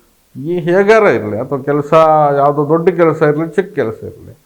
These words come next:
ಆ ಕೆಲಸ ಮಾಡೋದು ತನ್ನ ಹೊಟ್ಟೆ ತುಂಬಿಸ್ಕೊಳ್ಳಿಕ್ಕೆ. ಉದರ ನಿಮಿತ್ತಂ ಬಹುಕೃತ ವೇಷಂ ಅಂತ ಹೇಳ್ತೀವಿ. ಸಾಮಾನ್ಯವಾಗಿ ಸಾ-, ನಾನಾ ರೀತಿಯಾದಂಥ ಒಂದು ಕಾರ್ಯಗಳನ್ನ, ಕೆಲಸಗಳನ್ನ, ವೇಷಗಳನ್ನ ಹಾಕೊಳ್ಬೇಕಾಗ್ತದೆ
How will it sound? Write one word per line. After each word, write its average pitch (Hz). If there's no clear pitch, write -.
ಆ 117
ಕೆಲಸ 156
ಮಾಡೋದು 196
ತನ್ನ 139
ಹೊಟ್ಟೆ 127
ತುಂಬಿಸ್ಕೊಳ್ಳಿಕ್ಕೆ. -
ಉದರ 165
ನಿಮಿತ್ತಂ 180
ಬಹುಕೃತ 160
ವೇಷಂ 127
ಅಂತ 104
ಹೇಳ್ತೀವಿ. 107
ಸಾಮಾನ್ಯವಾಗಿ 170
ಸಾ-, 123
ನಾನಾ 170
ರೀತಿಯಾದಂಥ 190
ಒಂದು 185
ಕಾರ್ಯಗಳನ್ನ, 123
ಕೆಲಸಗಳನ್ನ, 123
ವೇಷಗಳನ್ನ 147
ಹಾಕೊಳ್ಬೇಕಾಗ್ತದೆ 104